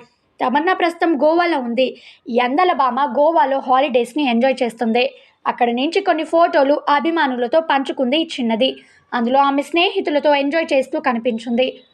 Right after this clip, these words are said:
అలాగే తమన్నా తన ప్రియుడు విజయ్ వర్మతో కలిసి వీడియో గేమ్లు ఆడుతున్న ఫోటోలు కూడా షేర్ చేసింది. చిత్రాలు పంచుకుంటూ "గోవా గేటివ్" అనే క్యాప్షన్లు రాసుకొచ్చింది. ఈ ఫోటోలో తమన్నా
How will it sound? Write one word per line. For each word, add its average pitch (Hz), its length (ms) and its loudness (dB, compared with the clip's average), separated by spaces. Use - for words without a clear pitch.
అలాగే 240 360 0
తమన్నా 381 440 2
తన 311 200 -2
ప్రియుడు 262 420 2
విజయ్ 349 360 2
వర్మతో 269 400 0
కలిసి 247 400 0
వీడియో 330 340 2
గేమ్లు 247 320 2
ఆడుతున్న 247 380 0
ఫోటోలు 262 400 2
కూడా 254 260 2
షేర్ 254 280 0
చేసింది. 233 600 0
చిత్రాలు 370 340 0
పంచుకుంటూ 285 800 0
"గోవా 359 360 2
గేటివ్" 269 440 -2
అనే 285 280 0
క్యాప్షన్లు 330 520 0
రాసుకొచ్చింది. 247 920 0
ఈ 247 40 0
ఫోటోలో 311 460 2
తమన్నా 349 400 0